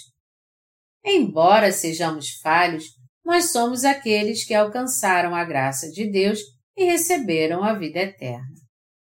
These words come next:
Nós não sabemos quanto vamos viver,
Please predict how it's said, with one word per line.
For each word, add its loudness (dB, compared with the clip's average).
Nós 2
não 2
sabemos 0
quanto 4
vamos 2
viver, -2